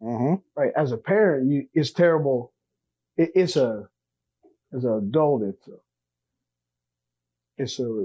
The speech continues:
Speaker 2: revolving door. Like, you, you gotta learn how to shut it off. But as a kid, you have no skills
Speaker 1: Mm-hmm.
Speaker 2: to know how to compartmentalize at all.
Speaker 1: <laughs> No.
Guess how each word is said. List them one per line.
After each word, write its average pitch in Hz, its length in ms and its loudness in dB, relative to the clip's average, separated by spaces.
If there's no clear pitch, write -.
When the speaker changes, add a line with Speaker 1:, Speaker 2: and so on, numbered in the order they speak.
Speaker 2:
revolving 131 680 2
door. 120 500 0
Like, 98 220 -6
you, 110 240 -8
you 110 80 -6
gotta 107 220 0
learn 120 280 -2
how 110 100 -8
to 98 100 -10
shut 104 260 -4
it 92 80 -6
off. 110 300 -8
But 110 120 -6
as 110 160 -6
a - 80 -14
kid, 147 520 0
you 170 220 0
have 127 260 0
no 117 640 2
skills - 800 -2
Speaker 1:
Mm-hmm. 107 360 -4
Speaker 2:
to 120 120 -2
know 120 260 0
how 120 140 2
to 98 200 -4
compartmentalize 113 960 -2
at 82 80 -12
all. 107 280 0
Speaker 1:
<laughs> 135 140 2
No. 107 280 0